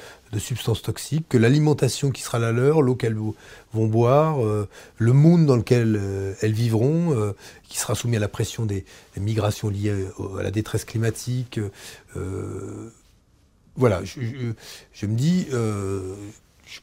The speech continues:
quand je regarde sérieusement, par exemple, ce qui, ce que sont les perspectives sur le climat, je me dis, mais, euh,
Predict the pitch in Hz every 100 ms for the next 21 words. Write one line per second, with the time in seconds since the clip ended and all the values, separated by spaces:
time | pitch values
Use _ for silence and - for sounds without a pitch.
0 | _ - 110 110 120 120 - - 120 120
1 | 117 127 107 104 113 110 98 - - 101
2 | 95 - - - 107 120 107 117 - 117
3 | - 123 - 104 - 113 113 180 - -
4 | - - - 107 131 90 82 98 90 90